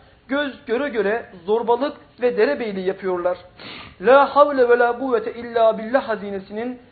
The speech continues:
tek sahibi sensin. Ne olur yüce Mevlamız,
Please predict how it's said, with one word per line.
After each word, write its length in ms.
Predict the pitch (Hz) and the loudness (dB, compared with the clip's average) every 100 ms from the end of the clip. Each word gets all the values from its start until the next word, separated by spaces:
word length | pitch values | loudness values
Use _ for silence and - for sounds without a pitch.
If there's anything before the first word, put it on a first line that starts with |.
| _ - | _ -6
tek 200 | 320 - - | -6 -2 2
sahibi 360 | 220 208 196 190 | 4 2 -4 -6
sensin. 440 | 214 196 - 165 - _ _ _ | -6 -6 -12 -16 -16 _ _ _
Ne 160 | 233 285 | -4 2
olur 280 | 311 254 220 | 2 2 -2
yüce 220 | 208 208 | -6 -2
Mevlamız, 520 | 196 190 190 180 175 | -2 2 2 2 -2